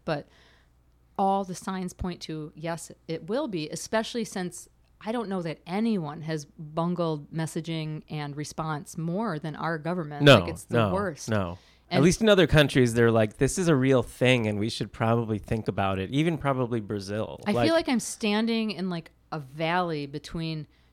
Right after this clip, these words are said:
Speaker 1: two giant mountains,
Speaker 2: Yeah.
Speaker 1: and I can see the boulder coming. Like, I have plenty of time to move, and yet I'm too scared to do so.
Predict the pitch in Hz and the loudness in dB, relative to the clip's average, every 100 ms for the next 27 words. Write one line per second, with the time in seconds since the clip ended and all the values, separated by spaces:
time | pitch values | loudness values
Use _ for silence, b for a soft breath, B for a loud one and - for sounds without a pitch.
0 | _ - - 202 196 151 175 160 165 160 | _ -8 -4 -2 -4 -6 -6 -4 -6 -6
1 | 147 147 160 190 208 208 - 101 90 170 | -6 -6 -4 -4 -4 -6 -2 -2 -2 -2
2 | 180 175 170 156 - - 240 262 247 175 | -4 -4 -6 -6 -6 -6 -2 -2 -2 -4
3 | 151 180 185 185 151 - 151 143 139 175 | -2 0 0 -2 -6 -6 -8 -8 -10 -14
4 | - 170 202 240 - - 240 202 - 202 | -8 -2 0 0 -2 0 0 0 0 -2
5 | 185 165 160 190 170 143 160 156 156 156 | 0 0 0 2 2 0 -2 -2 -4 -4
6 | - 165 - 156 147 - 143 151 - 175 | -4 -6 -4 -4 -6 -8 -8 -6 -4 -4
7 | 180 | -4